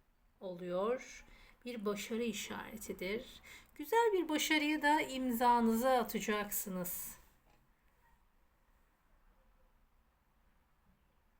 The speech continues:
Alacağınız para, ailenizden kalan bir para var.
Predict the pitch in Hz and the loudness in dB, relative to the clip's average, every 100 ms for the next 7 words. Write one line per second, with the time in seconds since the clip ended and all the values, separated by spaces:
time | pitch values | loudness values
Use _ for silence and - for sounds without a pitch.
0 | _ _ _ - 214 226 226 226 240 233 | _ _ _ -8 -4 -2 0 0 0 -4
1 | - 220 202 196 240 - _ _ _ _ | -8 -6 -4 -4 -6 -12 _ _ _ _
2 | _ _ _ _ _ 220 208 202 202 202 | _ _ _ _ _ -10 -4 -2 -2 -2
3 | 226 226 220 208 208 202 196 - 190 - | -4 -4 -4 -6 -4 -4 -6 -10 -10 -8
4 | - - - | -10 -14 -16